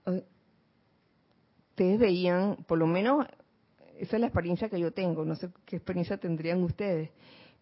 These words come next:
pero los niños allí se peleaban esas pastillas y agarraban así,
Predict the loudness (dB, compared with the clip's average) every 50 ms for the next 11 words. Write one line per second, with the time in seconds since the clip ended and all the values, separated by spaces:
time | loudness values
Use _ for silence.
0 | _ _ 0 0 2 2 2 2 4 4 4 6 6 8 8 10 10 10 8 8
1 | 6 6 4 2 0 -4 -6 -6 -2 0 0 0 0 0 0 0 0 2 0 2
2 | 2 4 4 4 4 2 2 0 -2 -2 -2 -4 -2 -2 -2 -2 0 0 0 0
3 | 2 0 2 2 0 0 2 2 2 2 2 2 0 -2 -2 -4 -4 -4 -4